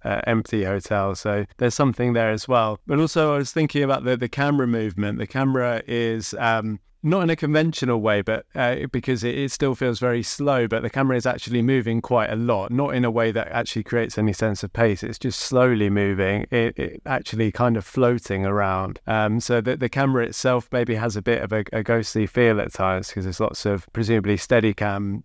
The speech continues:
shots. The other thing that this film is, is kind of notable for is the, the double performance from Tilda Swinton, starring Tilda Swinton and Tilda Swinton.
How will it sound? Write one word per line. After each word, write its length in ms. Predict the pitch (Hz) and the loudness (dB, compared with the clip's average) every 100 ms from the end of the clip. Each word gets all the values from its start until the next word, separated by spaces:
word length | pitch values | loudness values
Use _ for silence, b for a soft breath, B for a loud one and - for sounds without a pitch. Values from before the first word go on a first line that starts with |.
| 120 | -8
shots. 420 | - 104 - - | -6 -6 -8 -8
The 160 | 139 165 | 0 2
other 160 | 185 | 2
thing 220 | 175 165 151 | 0 0 -2
that 80 | |
this 160 | 143 123 | -2 -2
film 480 | 147 139 135 131 131 | 0 0 2 0 -2
is, 460 | 131 123 110 - - | 0 0 -2 -8 -12
is 340 | - 127 113 - | -4 0 0 0
kind 160 | 127 | 2
of 80 | 120 | 4
notable 400 | 120 123 - 117 | 4 2 0 -4
for 260 | - 117 110 | 0 2 2
is 140 | 104 | 0
the, 300 | - 113 110 | 0 2 2
the 100 | 107 117 | 0 0
double 360 | 131 120 117 | 2 4 2
performance 540 | 104 107 123 113 107 - | -2 -4 0 2 0 -2
from 180 | 107 | -4
Tilda 320 | 101 113 107 101 | 0 0 0 -2
Swinton, 720 | - 117 110 - 95 101 117 | -2 0 -2 -2 -2 -2 -2
starring 400 | - 151 131 117 | 0 2 2 2
Tilda 260 | 131 123 | 0 0
Swinton 360 | - 123 113 - | 0 -2 0 -2
and 220 | 117 110 | 0 -2
Tilda 300 | 113 113 104 | 0 0 -2
Swinton. 560 | - 113 107 107 101 | -2 -2 -2 -4 -6